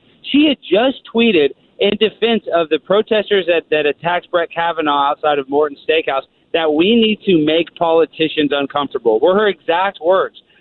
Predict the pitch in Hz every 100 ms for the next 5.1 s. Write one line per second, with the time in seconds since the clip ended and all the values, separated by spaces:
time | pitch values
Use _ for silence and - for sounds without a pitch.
0 | _ 233 202 220 262 269 233 165 185 202
1 | 180 147 - 160 165 214 - 226 220 208
2 | 202 185 180 175 165 165 160 156 170 -
3 | 180 170 156 160 165 160 165 175 160 151
4 | 165 190 240 220 220 196 180 160 160 202